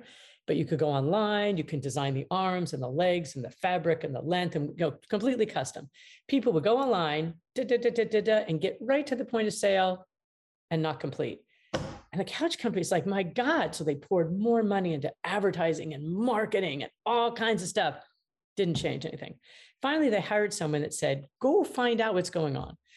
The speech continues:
So he actually called various customers who went to the end and didn't complete and just asked what he could do to help them and what happened. Do you know the number one reason why these really wealthy people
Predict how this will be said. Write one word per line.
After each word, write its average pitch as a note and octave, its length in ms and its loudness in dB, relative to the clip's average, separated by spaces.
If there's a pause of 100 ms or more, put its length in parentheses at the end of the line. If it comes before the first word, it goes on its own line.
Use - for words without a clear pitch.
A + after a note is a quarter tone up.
(120)
So F3 420 2 (360)
he G#3+ 140 -4
actually A#3 440 0
called - 760 0 (380)
various F3+ 320 2
customers D3 460 -2
who E3+ 100 0
went D#3+ 220 0
to E3+ 80 -2
the D3+ 160 -2
end E3+ 400 0
and D3 200 0
didn't D#3+ 380 2
complete G3 600 -2 (360)
and F#3 120 0
just G3 160 0
asked F#3 260 -2 (140)
what F3+ 140 2
he E3 40 0
could E3 140 -4
do D#3+ 100 2
to E3 80 -2
help D3+ 260 -2
them D3+ 160 -2
and C#3+ 100 -2
what D3 120 0
happened. C4 480 -2 (460)
Do C4+ 80 0
you C#4+ 40 -2
know D4+ 120 4
the G#3+ 80 2
number D3 320 2
one F#3+ 220 0
reason D#3+ 380 2
why D3 200 0
these C#3 240 -2
really C4+ 360 2
wealthy A#3+ 380 2
people - 480 -6